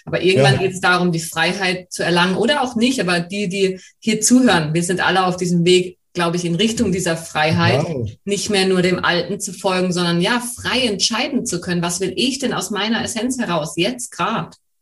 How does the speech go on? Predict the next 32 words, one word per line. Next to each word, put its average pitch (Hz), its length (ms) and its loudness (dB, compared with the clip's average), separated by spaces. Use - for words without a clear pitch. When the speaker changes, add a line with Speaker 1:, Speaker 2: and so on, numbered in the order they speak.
Speaker 2:
Ja, 139 260 4
und 143 280 2
ich, 123 260 -2
um 147 200 4
den, 151 220 2
vielleicht 170 260 4
schließt 180 240 4
sich 170 160 0
auch 143 100 2
der 139 140 0
Kreis, 135 520 0
dieses 131 280 0
Thema 143 280 4
Bereitschaft, 127 680 2
was 98 100 -2
ich 98 140 -8
vorhin 107 180 0
genannt 101 300 0
habe. 101 140 -2
Wir 113 80 4
haben 143 140 4
vorhin 151 220 2
angefangen 143 600 0
mit 123 100 4
diesen 123 240 4
Arten, 135 500 0
wie 127 160 4
wir 143 160 6
uns 135 180 4
vom 127 160 4
Kontakt 135 480 2
abhalten. 110 580 -4